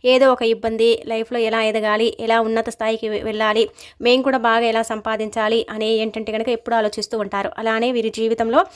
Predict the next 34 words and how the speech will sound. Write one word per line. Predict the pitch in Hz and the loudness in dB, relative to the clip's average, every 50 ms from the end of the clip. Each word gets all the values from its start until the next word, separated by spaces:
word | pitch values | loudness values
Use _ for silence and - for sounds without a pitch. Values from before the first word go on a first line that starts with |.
| - - - _ - | -20 -20 -16 _ -2
కొన్ని | 262 247 247 | 0 0 0
కష్టాలు | - 247 226 - - 262 262 262 262 262 | 2 0 -2 -2 0 2 2 2 2 2
ఉంటాయి, | 262 254 247 254 254 254 269 277 | 0 0 0 0 0 0 0 0
దానికి | 233 226 220 233 240 240 | 0 0 0 0 0 -2
తోడు | 240 254 240 233 | -2 -2 -2 0
ఏంటంటే | 233 233 226 233 226 233 | -2 -2 -2 -4 -4 -2
కనుక | 226 226 233 254 | -2 -2 -2 -2
నష్టాలు | 240 226 214 - - - 233 233 233 240 247 240 - - | -2 -4 -4 -6 -4 0 2 2 4 4 2 2 0 -2
అంటే | 220 214 240 240 | -8 -6 -6 -4
వీరు | 233 233 214 | -2 -2 -2
ఎదుర్కొంటూ | 214 220 220 220 233 233 220 233 233 | 0 -2 -2 -2 -4 -4 -2 -2 -2
ఉంటారు. | 226 220 233 226 233 262 302 - - - - - - - - | -2 -2 0 0 0 0 0 -4 -6 -18 -20 -20 -10 -2 2
చాలా | 247 240 247 277 285 | 4 4 6 4 4
వరకు | 277 269 262 269 | 2 2 0 -2
కూడా | - 269 254 254 | -2 0 0 0
వీరి | 254 247 233 | 0 0 -2
జీవితంలో | 220 - 240 240 247 254 247 247 240 | -2 -2 -4 -4 -2 -2 -2 0 2
ఏంటంటే | 233 220 220 220 233 226 220 233 | 2 0 0 -2 -4 -4 -2 -2
కనుకనండి | 226 226 226 233 226 226 233 262 | -2 0 0 0 0 0 0 2
ఒక | 262 247 226 233 | 0 0 0 -2
పనిని | 226 - 226 233 240 247 233 - | -4 -4 -2 0 0 -2 -2 -2
చేశామనుకోండి, | 220 220 - 226 226 220 214 208 220 220 226 247 | -6 -4 -4 -4 -2 -2 -4 -4 -4 -2 -2 0
ఇంకొక | 254 226 226 214 - 226 220 226 | 0 -2 -2 -2 -4 -4 -4 -2
పని | - 220 226 247 - - | -2 -2 -2 -2 -2 -2
చేద్దామంటే | 233 214 208 - 233 233 226 220 226 220 311 370 403 - - - - - - - | -4 -4 -2 -2 -2 0 0 0 0 2 2 0 0 -4 -12 -20 -20 -18 -10 -6
అంటే | 247 254 285 359 - - | -2 2 2 2 2 4
ఆ | 247 247 | 4 2
పని | 247 247 254 269 285 | 4 4 2 2 4
వీరికి | 247 220 247 - 233 | 2 2 2 2 2
అనుకూలించదనమాట. | 220 233 226 254 247 226 214 - - 214 208 202 202 202 208 - - - | 0 0 2 2 2 2 2 0 0 -2 -2 0 -2 -2 -2 -2 -2 0
అలా | 220 233 233 240 240 233 - - | 2 4 4 4 4 2 0 -2
వీళ్ళు | - 226 240 240 262 339 | -4 -6 -4 0 0 0
ఇబ్బంది | 320 269 214 214 254 262 254 | 0 0 -2 -2 -4 -4 -4
పడిపోతూ | - 226 226 | -6 -8 -10